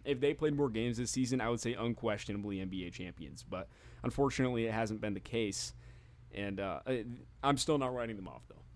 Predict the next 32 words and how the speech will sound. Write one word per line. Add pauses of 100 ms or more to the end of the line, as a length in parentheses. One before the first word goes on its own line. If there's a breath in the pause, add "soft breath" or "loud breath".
(100)
I'm
still
not
writing
them
off.
It's
going
to
be
very,
very
challenging, (300 soft breath)
but
especially
in
a
year
like
this (440)
where, (220)
let's
face
it, (920)
most
stars
haven't
really
been
playing
a
lot.